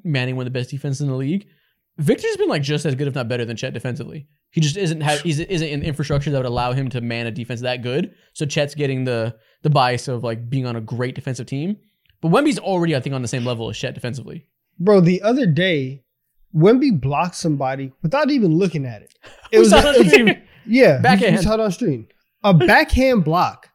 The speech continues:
Speaker 2: Like, he just knows where, where the ball's gonna be, and because of his wingspan,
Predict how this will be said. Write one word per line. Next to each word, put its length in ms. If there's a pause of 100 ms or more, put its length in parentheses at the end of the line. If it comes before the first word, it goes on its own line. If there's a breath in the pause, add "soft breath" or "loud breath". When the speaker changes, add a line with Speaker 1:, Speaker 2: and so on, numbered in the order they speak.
(300)
Speaker 2:
Like, 140
he 180
just 260
knows 720 (240)
where, 420
where 200
the 100
ball's 240
gonna 120
be, 240
and 220
because 440
of 200
his 160
wingspan, 540